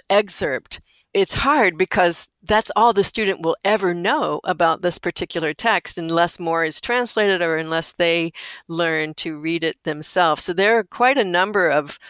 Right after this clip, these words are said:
of literary works that appear only as excerpts, and they're wonderful, but it's only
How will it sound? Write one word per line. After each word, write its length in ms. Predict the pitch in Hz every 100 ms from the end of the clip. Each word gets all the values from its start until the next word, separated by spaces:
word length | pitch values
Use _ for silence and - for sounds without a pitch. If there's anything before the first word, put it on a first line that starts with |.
| - - -
of 180 | 170 156
literary 560 | 175 196 196 175 165
works 600 | 156 151 175 165 - - -
that 360 | 175 156 151 -
appear 440 | 180 - 202 175 170
only 340 | 170 170 160
as 260 | 165 147 -
excerpts, 760 | 165 131 - - 147 - - - - - -
and 300 | 190 180 170
they're 180 | 175 170
wonderful, 1040 | 151 151 208 370 302 190 - 147 127 127 180 _ - - -
but 140 | 202 -
it's 260 | 208 - -
only 600 | 220 254 254 240 202